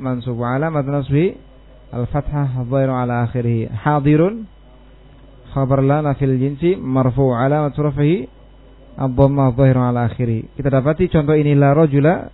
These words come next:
hadirun memenuhi syarat. Syarat yang pertama yaitu keduanya nakirah.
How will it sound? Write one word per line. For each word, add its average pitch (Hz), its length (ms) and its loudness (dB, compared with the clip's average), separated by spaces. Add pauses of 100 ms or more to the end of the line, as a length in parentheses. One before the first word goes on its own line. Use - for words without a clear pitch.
(560)
hadirun 143 560 2
memenuhi 135 400 -2
syarat. 117 320 -2 (160)
Syarat 127 320 0
yang 127 80 -4
pertama 127 480 -6 (800)
yaitu 117 320 -2
keduanya 131 400 0
nakirah. 120 480 0